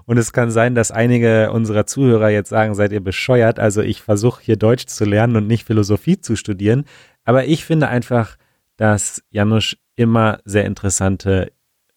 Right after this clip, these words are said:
äh, Perspektiven hat und Ideen hat. Er ist mit Sicherheit kein Philosophieprofessor, aber er hat interessante Perspektiven und ich finde,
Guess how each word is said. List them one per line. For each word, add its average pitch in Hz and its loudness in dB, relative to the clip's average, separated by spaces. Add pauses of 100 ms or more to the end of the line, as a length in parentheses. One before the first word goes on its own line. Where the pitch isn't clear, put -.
(120)
äh, 87 -6
Perspektiven 127 -2
hat 151 -4
und 101 -4
Ideen 101 0
hat. 143 0
Er 95 2
ist 92 -6
mit 92 -6
Sicherheit 92 -2
kein 92 -4
Philosophieprofessor, 104 -2 (640)
aber 101 0
er 101 0
hat 101 -4
interessante 98 -8
Perspektiven 110 -6
und - -6
ich 101 -12
finde, 107 0